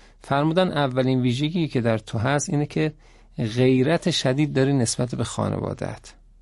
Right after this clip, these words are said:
با اینکه کافره، با اینکه بیدینه، اما بدش میاد که افراد نامحرم با خانواده‌اش بخوان ارتباطهای نامشروع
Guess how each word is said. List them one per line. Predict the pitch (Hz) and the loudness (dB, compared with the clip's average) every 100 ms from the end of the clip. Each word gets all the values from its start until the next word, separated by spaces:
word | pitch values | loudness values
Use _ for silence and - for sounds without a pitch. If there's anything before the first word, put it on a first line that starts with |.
| - - - - - _ - - | -20 -20 -20 -20 -20 _ -14 -6
با | 120 117 135 | -2 2 4
اینکه | 175 175 165 | 2 0 -2
کافره، | - 117 107 - 113 101 | -2 -2 -2 -2 -4 -4
با | 127 147 | 0 0
اینکه | 156 151 | 2 0
بیدینه، | 127 117 104 113 104 87 - - - - - - - | 0 0 2 0 -4 -6 -10 -18 -20 -20 -20 -12 -2
اما | 160 185 | 2 2
بدش | 170 190 160 127 - | 4 4 4 0 0
میاد | 123 139 | 0 0
که | - 147 156 160 - - - - - - | 0 2 4 2 -2 -10 -20 -20 -20 -10
افراد | - 127 - 127 147 156 | -2 -2 -2 2 2 4
نامحرم | 139 117 113 113 113 104 - 139 165 175 - - - - - - | 4 4 4 2 2 -2 -2 0 0 -2 -10 -20 -20 -20 -8 -2
با | 143 | 0
خانواده‌اش | - 123 120 110 127 - | 0 0 0 0 -2 -2
بخوان | 123 - 147 143 - - - - | -4 0 0 -2 -10 -20 -8 -2
ارتباطهای | 113 - 117 113 131 135 | -2 -2 -2 -2 0 2
نامشروع | 120 107 104 - 107 | 2 2 -2 -4 -8